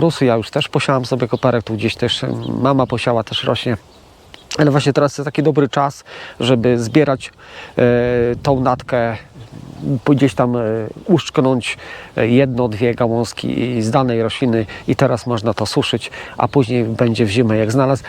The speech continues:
ale też będzie, słuchajcie, chcę zrobić taką, e, też mojej, a, mojego autorstwa jakąś mieszankę, taki susz, e, żeby móc później sobie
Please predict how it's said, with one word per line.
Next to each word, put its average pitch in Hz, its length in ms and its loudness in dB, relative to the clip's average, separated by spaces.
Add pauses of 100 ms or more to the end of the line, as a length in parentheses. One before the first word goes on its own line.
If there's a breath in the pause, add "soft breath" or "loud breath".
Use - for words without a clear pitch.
(120 loud breath)
ale 143 220 4
też 160 280 -2
będzie, 139 300 0
słuchajcie, 131 640 0 (400)
chcę - 220 -2
zrobić 117 340 0
taką, 117 360 0 (340 loud breath)
e, 117 300 0
też - 260 -2
mojej, 127 400 2
a, 117 200 0
mojego 120 300 2
autorstwa 117 440 0
jakąś - 320 -4
mieszankę, 123 460 0
taki 113 240 -2
susz, - 360 0 (720 loud breath)
e, 131 240 4
żeby 135 260 2
móc 165 220 2
później 131 280 2
sobie 110 320 2